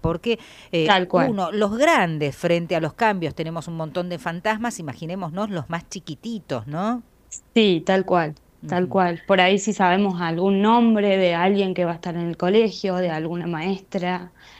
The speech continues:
Speaker 2: eh, o de algún compañerito que va a estar, también está bueno contárselos.
Speaker 1: Claro.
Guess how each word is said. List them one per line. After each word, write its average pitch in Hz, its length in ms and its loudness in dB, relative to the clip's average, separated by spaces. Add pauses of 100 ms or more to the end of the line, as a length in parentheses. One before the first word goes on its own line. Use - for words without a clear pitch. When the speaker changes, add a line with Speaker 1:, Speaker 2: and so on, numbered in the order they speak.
(320)
Speaker 2:
eh, 160 580 0
o 160 180 -2
de 165 100 0
algún 175 320 2
compañerito 185 840 2
que 180 100 0
va 180 60 -2
a 180 40 -6
estar, 214 520 2
también 175 320 0
está 165 180 -4
bueno 175 240 -2
contárselos. 180 1040 0
Speaker 1:
Claro. 160 360 -10